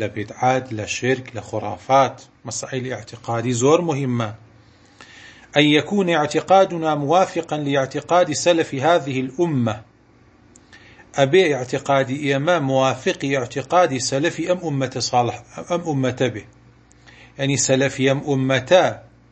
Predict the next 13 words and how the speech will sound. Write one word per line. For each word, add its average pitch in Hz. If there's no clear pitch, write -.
چه -
اعتقادێکیان 135
بووە؟ 156
بیر 127
و 123
باوەڕەکانی 123
ئێمەش 123
مەوازی 131
بێ 160
لەگەڵ 147
بیر 139
و 139
باوەڕی 131